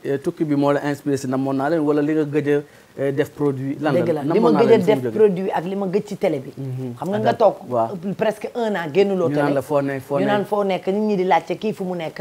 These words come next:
Speaker 2: et
Speaker 1: Mhm.
Speaker 2: tout. Ñu lay gis des fois nga dem Europe, ñëwaat. Du ñu xam, looloo tax ma indil leen namoon naa leen.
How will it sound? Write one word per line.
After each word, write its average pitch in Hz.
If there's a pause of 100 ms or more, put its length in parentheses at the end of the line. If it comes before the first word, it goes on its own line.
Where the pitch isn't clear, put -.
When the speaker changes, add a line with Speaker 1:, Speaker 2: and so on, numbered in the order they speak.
(100)
Speaker 2:
et 127
Speaker 1:
Mhm. 117
Speaker 2:
tout. 202
Ñu 185
lay 190
gis 170
des 170
fois 180
nga 170
dem 165 (120)
Europe, 165 (180)
ñëwaat. 156 (460)
Du 156
ñu 185
xam, 180 (240)
looloo 156
tax 185
ma 196
indil 190
leen 185
namoon 175
naa 170
leen. 151